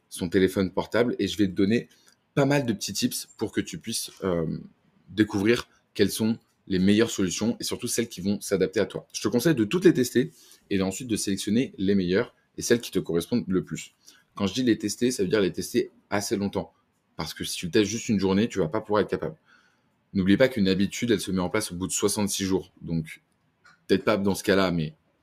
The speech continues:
testez au moins là pendant dix jours et ensuite, vous faites un bilan. La première chose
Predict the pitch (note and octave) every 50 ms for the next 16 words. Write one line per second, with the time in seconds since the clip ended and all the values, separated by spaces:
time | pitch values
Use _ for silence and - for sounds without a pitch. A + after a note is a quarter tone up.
0 | _ _ - G#2+ F#2+ - - A2+ - - G#2+ G2+ G2+ G2 G2 G2+ G2+ - G2 E2+
1 | E2+ E2+ D#2+ F2+ F2 F#2 G#2 A#2 - - - E2 E2 D#2+ - A#2 A2 - - _
2 | _ _ _ - - E2 E2 - G2+ F2+ F#2 E2+ E2 E2 D#2 - - - - _
3 | _ _ _ - - - - - - - - _ _ _ _ - - C3+ - D#3
4 | D3+ C#3+ C#3 - - D3+ C3+ A2+ F#2+